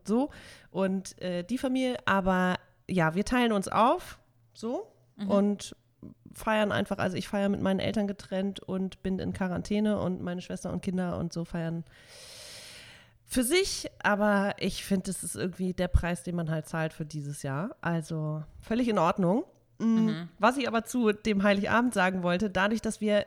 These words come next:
Speaker 1: weil bei mir ja auch im Haus noch gesungen wurde früher, also das ist ja sehr hippiesk bei mir, dass, äh, das gesamte Haus dann sich auf einem Stockwerk trifft und, äh,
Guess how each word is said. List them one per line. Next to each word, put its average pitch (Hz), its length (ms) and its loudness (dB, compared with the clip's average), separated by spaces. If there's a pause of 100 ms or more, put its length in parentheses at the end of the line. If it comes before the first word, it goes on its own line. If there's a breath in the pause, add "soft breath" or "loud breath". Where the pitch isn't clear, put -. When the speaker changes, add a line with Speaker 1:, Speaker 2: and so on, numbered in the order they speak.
(140)
Speaker 1:
weil 185 160 2
bei 190 100 2
mir 202 320 4
ja 185 140 2
auch - 100 0
im 185 160 0
Haus 185 440 2
noch 165 320 -4
gesungen 170 520 2
wurde 156 240 0
früher, 135 440 -6
also 160 240 -2
das 160 140 -8
ist 180 140 -8
ja 180 200 0
sehr 175 380 0
hippiesk 196 720 2
bei 214 120 4
mir, 208 220 4
dass, 180 180 -4 (100)
äh, 180 260 0
das - 300 -8
gesamte 185 460 2
Haus 202 260 4
dann 185 260 2 (540 loud breath)
sich 185 300 0
auf - 120 -2
einem 185 360 4
Stockwerk 202 560 2
trifft 226 400 0
und, 196 340 -2
äh, 190 400 0